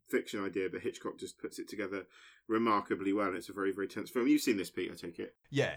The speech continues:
Speaker 2: yeah, of course. Yeah, and, and a great pick. I mean, and what better thing to top the list than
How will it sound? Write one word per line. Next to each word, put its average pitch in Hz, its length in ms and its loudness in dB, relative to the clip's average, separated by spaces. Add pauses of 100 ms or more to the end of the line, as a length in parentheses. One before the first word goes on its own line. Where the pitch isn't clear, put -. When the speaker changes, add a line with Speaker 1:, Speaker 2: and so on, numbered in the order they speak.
Speaker 2:
yeah, 104 240 0
of 95 100 -2
course. 117 280 2 (180)
Yeah, 131 320 2
and, 117 300 2
and 107 300 2 (220)
a 131 120 2
great 117 320 4
pick. 90 320 2
I 117 80 8
mean, 117 160 6 (200)
and 151 160 8
what 165 220 6
better 143 300 4
thing 127 320 0
to 101 140 -4
top 110 340 0
the 104 80 0
list 87 560 0
than 90 560 0